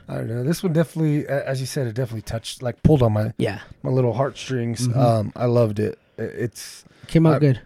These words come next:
Speaker 1: I'm gonna, I'm definitely gonna watch it again. Um,
Speaker 2: Oh, yeah, me too. I
Speaker 1: fucking
Speaker 2: have to, bro.
Speaker 1: half loved
Speaker 2: I
Speaker 1: it.
Speaker 2: have to.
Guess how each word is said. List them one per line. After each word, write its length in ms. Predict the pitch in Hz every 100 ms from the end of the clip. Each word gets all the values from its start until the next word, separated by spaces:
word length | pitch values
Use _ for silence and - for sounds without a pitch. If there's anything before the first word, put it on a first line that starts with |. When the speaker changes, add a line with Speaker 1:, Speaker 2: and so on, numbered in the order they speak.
| -
Speaker 1:
I'm 120 | 131
gonna, 300 | 143 139 127
I'm 160 | 131 127
definitely 300 | 131 127 131
gonna 140 | 120
watch 220 | 110 110 -
it 60 |
again. 320 | 107 107 104 107 _ _ _ _ _ _ -
Um, 200 | 113 147
Speaker 2:
Oh, 160 | 147
yeah, 240 | 139 135 131
me 160 | 131 131
too. 360 | - 139 117 -
I 40 | -
Speaker 1:
fucking 260 | 131 127
Speaker 2:
have 220 | 147 156 151
to, 120 | 135
bro. 280 | 123 147 156
Speaker 1:
half 320 | - 147 -
loved 220 | 113 113 120
Speaker 2:
I 40 | 113
Speaker 1:
it. 40 | 135
Speaker 2:
have 140 | 135
to. 180 | - 110